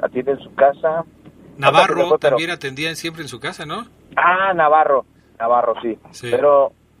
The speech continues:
Speaker 1: eh, es correcto, Adrián, hoy sí fue en Casa Club, en Estadio, perdón.
Speaker 2: Oye, lo que me sorprendió es que veo a Omar Fernández y si no me dicen que es Omar Fernández, no lo reconozco. Con
Speaker 1: Ah,
Speaker 2: esa
Speaker 1: caray.
Speaker 2: gorrita, muy delgado, cara de niño,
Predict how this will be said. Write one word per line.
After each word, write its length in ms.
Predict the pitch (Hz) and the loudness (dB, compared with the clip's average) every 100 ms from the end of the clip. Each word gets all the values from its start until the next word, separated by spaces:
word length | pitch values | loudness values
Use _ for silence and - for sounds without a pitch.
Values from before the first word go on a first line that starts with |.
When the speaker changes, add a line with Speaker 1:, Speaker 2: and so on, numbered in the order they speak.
| _ | _
Speaker 1:
eh, 280 | 123 127 127 | -4 -2 -4
es 80 | 123 | -2
correcto, 340 | 151 131 - | 0 0 -2
Adrián, 160 | 120 117 | -2 -2
hoy 100 | 131 | -6
sí 80 | 135 | -6
fue 140 | 127 | -6
en 60 | 123 | -2
Casa 280 | 127 117 - | -2 -2 -2
Club, 180 | 95 - _ - | -8 -14 _ -2
en 160 | 135 | 0
Estadio, 300 | 139 160 156 | 2 2 2
perdón. 220 | - - - _ | 0 -4 -6 _
Speaker 2:
Oye, 380 | - 156 170 156 - | -8 -4 -4 -4 -8
lo 160 | 143 | -12
que 140 | 147 147 | -10 -10
me 100 | 147 | -10
sorprendió 500 | 160 147 147 151 185 | -10 -8 -10 -6 -4
es 140 | 196 | -4
que 140 | - 165 | -6 -6
veo 360 | 165 202 196 | -4 -6 -4
a 280 | 160 135 131 | -4 -4 -6
Omar 200 | 131 175 | -6 -8
Fernández 640 | 202 170 156 175 208 214 | -8 -10 -8 -6 -6 -6
y 80 | 147 | -8
si 160 | 127 139 | -10 -10
no 120 | 147 | -8
me 100 | 202 | -6
dicen 320 | 175 214 180 | -6 -4 -6
que 160 | - 139 | -6 -4
es 140 | 180 | -4
Omar 220 | 170 151 190 | -4 -6 -6
Fernández, 420 | 151 135 180 175 | -10 -10 -10 -10
no 120 | 143 | -10
lo 120 | 185 | -10
reconozco. 720 | 156 107 95 104 - - 170 - - - - - | -12 -14 -16 -12 -12 -10 -12 -14 -20 -20 -20 -4
Con 120 | - | -2
Speaker 1:
Ah, 40 | |
Speaker 2:
esa 120 | 165 | 2
Speaker 1:
caray. 100 | 110 | 4
Speaker 2:
gorrita, 840 | 110 135 135 165 165 185 175 170 160 | 2 -2 -6 -8 -6 -4 -2 -4 -6
muy 400 | 143 135 147 185 | -10 -10 -8 -6
delgado, 760 | 165 131 120 143 156 170 170 - | -6 -6 -2 -2 0 -4 -6 -6
cara 200 | 160 170 | -6 -4
de 140 | 151 | -4
niño, 540 | 131 143 165 175 175 | -8 -10 -8 -6 -6